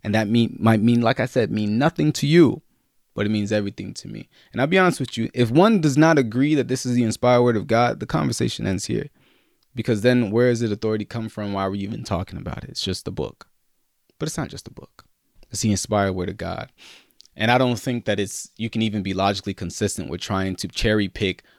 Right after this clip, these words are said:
what you think is of God and what is not of God. For me, it's either you accept the whole thing or you reject the whole thing.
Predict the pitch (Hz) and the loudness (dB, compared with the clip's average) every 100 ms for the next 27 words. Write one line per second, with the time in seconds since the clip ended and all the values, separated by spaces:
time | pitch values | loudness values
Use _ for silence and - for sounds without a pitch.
0 | _ 101 - 98 - 98 90 98 98 117 | _ -4 -2 -4 -4 -4 -4 -4 -4 -2
1 | 90 90 87 90 87 95 90 85 - 87 | -2 -2 -4 -6 -6 -4 -4 -4 -4 -4
2 | 87 - 95 127 127 107 98 92 92 95 | -4 -4 -2 0 0 0 -2 -4 -6 -8
3 | - _ - - - 135 117 123 123 - | -14 _ -14 -2 0 2 2 2 2 2
4 | 131 120 95 90 101 92 101 95 - 98 | 0 0 -2 -2 -2 -2 -2 -4 -4 -6
5 | 95 - 82 | -6 -6 -6